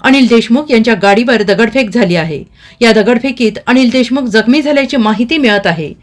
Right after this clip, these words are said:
अनिल देशमुख यांचे चिरंजीव हे काटोल विधानसभा मतदारसंघात राष्ट्रवादी शरद पवार गटाचे उमेदवार आहेत. त्यांची शेवटची सांगता सभा आटोपून अनिल देशमुख आपल्या घरी काटोलला परतत असताना अज्ञात व्यक्तीने देशमुखांच्या गाडीवर दगड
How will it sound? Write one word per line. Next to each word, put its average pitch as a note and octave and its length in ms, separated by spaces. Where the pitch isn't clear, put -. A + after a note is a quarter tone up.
अनिल C4+ 260
देशमुख C4+ 380
यांचे B3 280
चिरंजीव B3 500
हे G#3+ 120
काटोल A#3+ 500
विधानसभा C#4 560
मतदारसंघात A#3 840
राष्ट्रवादी B3 580
शरद A3 300
पवार A3 320
गटाचे A3+ 440
उमेदवार G3 380
आहेत. D#3+ 240
त्यांची C4 340
शेवटची C#4 520
सांगता C#4+ 500
सभा C4 260
आटोपून A#3 580
अनिल B3+ 260
देशमुख B3 340
आपल्या A#3+ 240
घरी A#3+ 240
काटोलला A#3 540
परतत C#4+ 460
असताना A#3 520
अज्ञात A3+ 380
व्यक्तीने A3+ 440
देशमुखांच्या A#3 600
गाडीवर G3+ 480
दगड G3 260